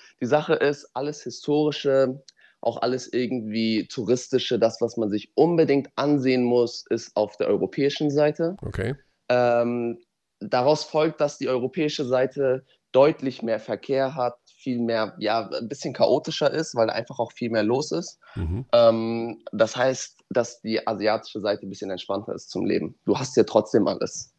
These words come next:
Speaker 2: Mhm.
Speaker 1: Ähm, aber
Speaker 2: Okay.
Speaker 1: das, was, das, was man sich irgendwie angucken muss oder jeder mal sehen, sehen will, ist, äh, ist alles auf der europäischen Seite.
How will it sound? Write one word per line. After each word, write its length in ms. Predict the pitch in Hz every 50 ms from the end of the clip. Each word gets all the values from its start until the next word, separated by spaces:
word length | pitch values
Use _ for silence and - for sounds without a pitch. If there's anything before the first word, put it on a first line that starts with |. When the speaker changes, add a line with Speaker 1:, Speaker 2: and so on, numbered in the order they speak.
| _ -
Speaker 2:
Mhm. 320 | - 98 90 90 104 120 123
Speaker 1:
Ähm, 320 | 107 104 101 98 104 104 -
aber 200 | - 107 101 110
Speaker 2:
Okay. 40 | 101 117
Speaker 1:
das, 160 | 117 - -
was, 260 | 123 113 - - - 110 104 - 113 107
das, 180 | 113 117 - -
was 140 | 123 - -
man 120 | 123 110
sich 140 | 98 107 -
irgendwie 220 | 104 107 95 -
angucken 540 | - 107 113 110 - - 95 - - 107 98
muss 480 | 107 120 139 147 147 - - - - - -
oder 140 | - 110
jeder 260 | 101 98 107 113 113 104
mal 200 | 104 98 95 95
sehen, 300 | 107 113 113 113 107 - _ _ _ _ _
sehen 280 | - 117 110 107 98
will, 140 | 98 107 98
ist, 160 | 95 90 - -
äh, 160 | 90 98 92
ist 100 | 90 -
alles 260 | - 98 101 95 - -
auf 100 | 92 -
der 80 | - 90
europäischen 400 | - - - - - - - -
Seite. 220 | - - - -